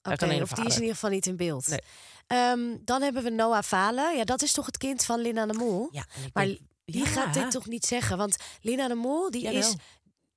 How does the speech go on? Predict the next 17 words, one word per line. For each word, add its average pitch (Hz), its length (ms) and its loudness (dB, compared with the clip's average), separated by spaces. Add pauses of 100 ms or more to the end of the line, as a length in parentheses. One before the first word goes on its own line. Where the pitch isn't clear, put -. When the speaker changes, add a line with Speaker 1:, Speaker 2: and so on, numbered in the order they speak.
(440)
Speaker 1:
Ja, 208 100 -6
Speaker 2:
Denk 311 160 2
Speaker 1:
ik - 20 0
Speaker 2:
je 233 60 2
Speaker 1:
denk 320 140 2
het 226 80 2
Speaker 2:
dat? - 280 -2
Speaker 1:
wel. 190 160 2
Ja, 160 100 -12
waarom? 226 280 0 (120)
Omdat 214 320 0
zij 226 240 2
net 196 280 0
aan 165 120 2
het 151 120 -2
opkomen 277 560 0
is 381 340 -2